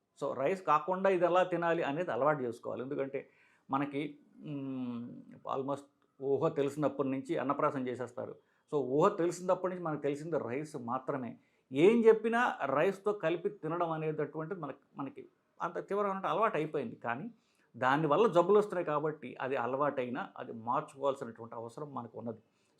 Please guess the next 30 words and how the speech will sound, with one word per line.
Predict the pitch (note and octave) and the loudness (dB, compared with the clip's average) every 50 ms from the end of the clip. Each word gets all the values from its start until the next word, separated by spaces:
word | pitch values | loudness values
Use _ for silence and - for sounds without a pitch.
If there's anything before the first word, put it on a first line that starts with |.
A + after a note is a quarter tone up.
| - | -4
So, | E3 - - - - | -4 -4 -4 -8 -6
రైస్ | - C3+ E3 G#3 - - - - - | 0 0 0 0 0 -6 -14 -10 -4
తీసేసి | E3+ G#3+ B3 A3+ A#3+ A3+ A3+ A#3 A3 - A#3+ A#3 - - - _ _ _ _ _ _ _ _ - | -2 -2 0 4 6 6 6 6 4 -2 -4 -6 -8 -10 -14 _ _ _ _ _ _ _ _ -2
మనం | C3+ D#3+ G3 G3+ F3+ - - _ _ _ _ _ _ _ _ _ - | 0 0 0 0 -4 -6 -12 _ _ _ _ _ _ _ _ _ -4
ఈ | D3+ E3 F3+ | 0 2 2
ప్రోటీన్ | F3 F3 C#3+ D3 D3+ D3+ E3+ E3+ E3 D#3+ | 2 2 4 2 4 4 2 -2 0 0
కానీ | D3+ C#3 C3 C#3+ - - _ | -2 -2 -4 -6 -10 -14 _
ఫ్యాట్ | - - C#3 C3+ C3+ - - | -10 -6 -4 -4 -4 -4 -2
కానీ | C#3 C3+ C3+ | -4 -4 -4
తినడం | C3 C3 C3 B2+ C3 C3+ B2 A#2 | -4 -8 -6 -4 -2 -4 -4 -2
ఎలాగా | A#2+ B2 B2+ B2+ A#2 A#2 - - - B2 | -2 -2 -2 -2 -2 -4 -8 -10 -14 -12
అనేటటువంటిది | A#2+ B2+ B2+ A#2 C3 B2 B2 - A#2+ B2 B2 A#2+ - F3+ A3+ C4 - - - _ _ _ - | -10 -10 -8 -6 -6 -8 -8 -8 -10 -10 -10 -8 -8 -4 -4 -4 -4 -6 -12 _ _ _ -8
మనం | E3 E3 D#3 - - - _ _ _ C3+ | -6 -6 -6 -6 -8 -12 _ _ _ -8
దాని | A#2+ B2+ B2+ A#2 | -4 -4 -4 -2
గురించి | A#2+ C3 C3+ C#3+ - - | -4 -6 -8 -8 -10 -8
తెలుసుకుని | B2+ B2+ B2 A2 - - E3+ A3 A#3+ - _ _ _ - | -8 -8 -8 -8 -10 -12 -12 -12 -12 -14 _ _ _ -10
దాన్ని | C3+ - B2+ B2+ - - - - | -6 -6 -6 -6 -6 -12 -14 -12
మనం | - D3 G#3+ A#3 - _ _ _ _ - | -12 -12 -12 -12 -14 _ _ _ _ -2
ఆచరించాలి. | C#3+ D3+ D3 D#3 C3 C3 A#2 A#2 A#2 - - _ _ _ - - - - G#3 | -2 -2 0 -2 -4 -4 -4 -6 -10 -10 -12 _ _ _ -20 -16 -4 2 4
So, | G#3 - | 4 8
for | G3 F#3+ F#3+ D#3+ | 8 8 8 8
example, | D3+ E3+ F3+ E3+ D#3 D#3 E3 | 6 6 6 6 4 2 0
ఇప్పుడు | C#3 - - C#3 - F3 E3 - - - - _ _ - | -2 -2 -4 -2 0 0 0 0 -2 -8 -20 _ _ 0
వైట్ | C#3+ D#3 F#3 G3 G3 - | 2 4 4 4 2 0
మీట్ | D#3 D#3+ E3 D3+ - - - - _ _ - | -4 -2 -2 -2 -4 -8 -16 -20 _ _ -14
అనేది | C3+ B2+ C#3 D#3 F#3 | -4 -4 -2 -2 -2
సేఫ్. | F#3+ - C#3+ B2+ A2+ - - _ _ - | -4 -2 -2 -2 -2 -4 -12 _ _ -4
వైట్ | C3+ C#3+ D3 D3 D#3+ | -2 -2 -2 -2 -6
మీట్ | D#3+ D#3 D3+ D#3+ | -8 -4 -4 -4
అంటే | D3+ D3 D3+ A#3 A#3 - | -4 -2 -4 -4 -6 -6